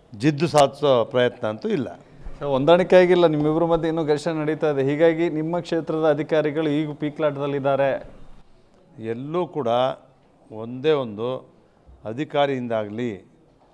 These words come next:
Speaker 1: ಯಾರಿಂದಲೇ ಆಗಲಿ ನಮ್ಮ ಕ್ಷೇತ್ರದಲ್ಲಿ ಆ ಒಂದು ಭಾವನೆ ಎಲ್ಲ ಅಧಿಕಾರಿಗಳು ನಮ್ಮವರೇ, ಅವತ್ತಿದ್ದವರು ನಮ್ಮವರೇ, ಇವತ್ತಿದ್ದವರು ನಮ್ಮವರೇ.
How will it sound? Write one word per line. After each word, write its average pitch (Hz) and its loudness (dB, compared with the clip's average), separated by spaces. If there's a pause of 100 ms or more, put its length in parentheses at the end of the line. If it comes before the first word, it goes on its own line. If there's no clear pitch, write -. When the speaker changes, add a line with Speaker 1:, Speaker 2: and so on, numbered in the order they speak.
(240)
Speaker 1:
ಯಾರಿಂದಲೇ 135 0
ಆಗಲಿ 127 -6
ನಮ್ಮ 151 -6
ಕ್ಷೇತ್ರದಲ್ಲಿ 120 -10 (240)
ಆ 131 0
ಒಂದು 127 -6
ಭಾವನೆ 120 -8 (560)
ಎಲ್ಲ 120 -2
ಅಧಿಕಾರಿಗಳು 151 -2
ನಮ್ಮವರೇ, 127 -4
ಅವತ್ತಿದ್ದವರು 147 -4
ನಮ್ಮವರೇ, 139 -4 (200)
ಇವತ್ತಿದ್ದವರು 139 -8
ನಮ್ಮವರೇ. 135 -6